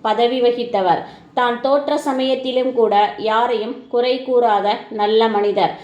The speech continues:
அவர் இல்லாத இந்த சமயத்தில் உங்களை தவறவிட்டு விட்டோம் என்று வருத்தப்படுகிறார்கள் ரசிகர்களும்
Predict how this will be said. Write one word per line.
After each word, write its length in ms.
அவர் 380
இல்லாத 440
இந்த 360
சமயத்தில் 720
உங்களை 460
தவறவிட்டு 680
விட்டோம் 380
என்று 460
வருத்தப்படுகிறார்கள் 1080
ரசிகர்களும் 760